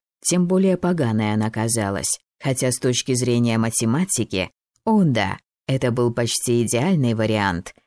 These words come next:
Всего одна жизнь за спасение всех остальных. Но как же не хотелось, мучительно не хотелось соглашаться. «В конце концов,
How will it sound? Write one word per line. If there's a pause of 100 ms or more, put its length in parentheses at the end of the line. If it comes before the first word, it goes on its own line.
(220)
Всего
одна
жизнь
за
спасение
всех
остальных. (540)
Но
как
же
не
хотелось, (280)
мучительно
не
хотелось
соглашаться. (960)
«В
конце
концов,